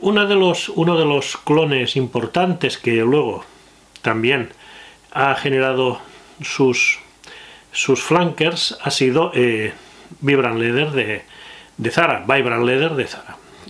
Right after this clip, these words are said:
que no recuerdo exactamente qué año nació, no sé, no sé si sería el diecisiete, el dieciocho, eh, o antes, no sé, es igual. El, yo tengo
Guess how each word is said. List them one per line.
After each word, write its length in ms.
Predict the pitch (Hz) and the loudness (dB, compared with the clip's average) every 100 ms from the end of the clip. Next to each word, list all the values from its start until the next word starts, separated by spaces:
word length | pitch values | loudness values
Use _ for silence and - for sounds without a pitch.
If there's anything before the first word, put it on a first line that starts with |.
| 160 | -6
que 300 | - 131 131 | 0 0 2
no 140 | 143 | 0
recuerdo 320 | 151 135 135 127 | -2 -2 -2 -4
exactamente 760 | - 127 - 117 113 120 117 | -4 -4 -2 -2 -4 -4 -4
qué 120 | - | -2
año 380 | 113 113 113 110 - - - - | -2 -2 -4 -6 -14 -18 -18 -14
nació, 360 | - - 202 202 | -12 -10 -4 -2
no 120 | 135 | -2
sé, 300 | - - 90 - - - - - | -8 -10 -14 -18 -20 -20 -20 -20
no 100 | 143 | -16
sé 160 | - - | -14 -12
si 140 | - | -12
sería 340 | - 107 107 90 | -12 -12 -12 -12
el 60 | |
diecisiete, 460 | 98 - 117 160 135 | -16 -16 -8 -6 -4
el 80 | 113 | -6
dieciocho, 500 | - 139 147 113 - - - - _ | -2 -2 0 -4 -10 -14 -16 -20 _
eh, 360 | 131 127 120 151 | -2 0 0 -2
o 140 | - | -4
antes, 280 | 127 - 110 | -6 -6 -8
no 140 | 131 | -6
sé, 220 | 107 - - | -6 -12 -8
es 120 | - | -6
igual. 200 | - - - - - _ | -6 -12 -18 -20 -20 _
El, 500 | 190 156 147 143 - - _ _ - - | 2 2 2 0 -2 -8 _ _ -18 -16
yo 280 | 151 160 202 | -2 0 2
tengo 440 | 202 196 208 220 | 0 2 2 0